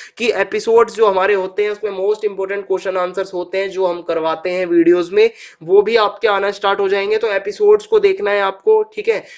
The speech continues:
और ये आपका अप्रैल महीने का शेड्यूल रहने वाला है, इसके अलावा और कुछ भी मत करना। कभी आप एनसीईआरटी रीडिंग करने बैठो अप्रैल में, क्योंकि अप्रैल के जो वो तीस दिन होंगे, वो आपके पास सिर्फ उसी लिए होंगे कि आपको ज्यादा से ज्यादा सैंपल पेपर्स,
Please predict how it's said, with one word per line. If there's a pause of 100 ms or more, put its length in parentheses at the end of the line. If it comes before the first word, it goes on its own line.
(140)
और
ये
आपका
अप्रैल
महीने
का
शेड्यूल
रहने
वाला (140)
है,
इसके
अलावा
और
कुछ
भी
मत
करना। (200)
कभी
आप
एनसीईआरटी
रीडिंग
करने
बैठो
अप्रैल
में,
क्योंकि
अप्रैल
के
जो
वो
तीस
दिन
होंगे, (260)
वो
आपके
पास
सिर्फ
उसी
लिए
होंगे
कि
आपको
ज्यादा
से
ज्यादा
सैंपल
पेपर्स,